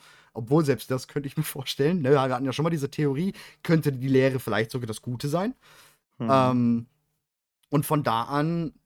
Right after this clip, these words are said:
Speaker 1: stelle ich mir schon vor, dass die, das Nyalofa, das Shadowlands ist, weil wir sehen ja auch zum Beispiel das smaragdgrüne Traum. Auch dort wissen wir, es gibt so gewisse Zwischengänge, Übergänge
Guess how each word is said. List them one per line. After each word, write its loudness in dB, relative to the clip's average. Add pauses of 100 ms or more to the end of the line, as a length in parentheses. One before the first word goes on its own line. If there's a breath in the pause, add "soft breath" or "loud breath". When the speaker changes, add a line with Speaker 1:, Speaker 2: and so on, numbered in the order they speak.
Speaker 1:
stelle -2
ich -4
mir -2
schon -2
vor, -2
dass -4
die, -6
das -10
Nyalofa, -2
das -6 (640)
Shadowlands 2
ist, -2 (320 soft breath)
weil 2
wir 4
sehen 2
ja 4
auch 0
zum -10
Beispiel -2
das 0
smaragdgrüne -2
Traum. -4
Auch -6
dort 2
wissen -6
wir, -2
es -4
gibt -6
so -6
gewisse -8
Zwischengänge, -2 (100)
Übergänge -2